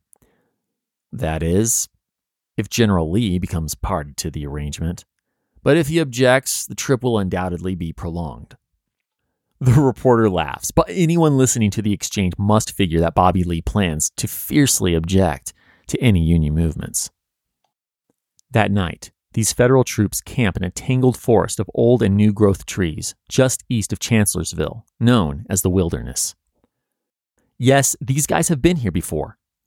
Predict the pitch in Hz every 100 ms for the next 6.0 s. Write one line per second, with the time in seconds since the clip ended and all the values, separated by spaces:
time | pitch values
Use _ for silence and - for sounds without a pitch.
0 | _ 131 151 151 123 104 - 143 107 101
1 | 101 98 95 85 - - 117 117 80 71
2 | 98 78 73 - - 107 - 85 82 -
3 | 95 71 - _ _ _ _ _ - 139
4 | 135 - 160 127 104 90 85 101 - 123
5 | - 107 98 - 104 101 98 101 80 -